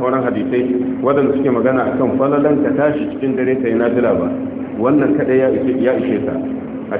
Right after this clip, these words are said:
ce ma bayan sallan farilla babu sallar da take da daraja wajen Allah fiye da sallan dare. Bare akwai hadisai kuma waɗanda suke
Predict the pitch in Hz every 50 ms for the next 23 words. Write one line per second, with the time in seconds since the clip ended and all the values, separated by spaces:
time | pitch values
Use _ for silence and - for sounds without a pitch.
0 | - 151 147 131 123 120 120 120 135 143 151 156 156 156 156 160 156 156 151 143
1 | 143 131 123 135 131 127 123 117 - 135 147 147 139 - 135 135 131 131 131 123
2 | - - 135 131 131 131 131 113 - 113 - 135 151 160 156 147 147 131 127 127
3 | 123 131 131 131 135 131 131 123 113 - - - - - - - - - - -
4 | - - - - - 131 127 135 151 156 151 147 123 110 - 131 135 - - 135
5 | 131 131 127 127 113 104 - 104 - - 101 - - - - - - - - -
6 | - - - - - - - - - - 117 117 127 151 170 - 139 - 135 139
7 | 139 123 127 113 113 110 110 - 127 127 127 131 131 135 131 131 113 110 104 -
8 | - -